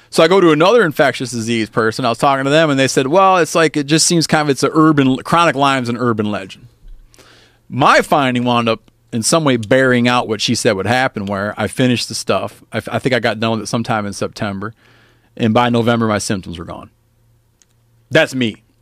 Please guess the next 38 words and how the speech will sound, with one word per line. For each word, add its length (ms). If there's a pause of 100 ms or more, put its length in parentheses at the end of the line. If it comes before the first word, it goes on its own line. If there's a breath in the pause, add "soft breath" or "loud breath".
(120)
My 100
boy 240
got 180
better, 340 (420 soft breath)
but 100
I've 220
met, 320
I've 180
since 280
then 260
met 260
other 200
people 360
who 220
are 460 (100)
very 360
credible 560
individuals, 1040
you 100
know, 220
who 120
are 160
not 200
hysterical 640
people, 520 (320 soft breath)
who've 260
been 260
through 220
various 420
rounds 320
of 60
treatment, 500
and 200
they're 120
not 380 (800)
getting 240
better. 260 (340)
<sighs> 60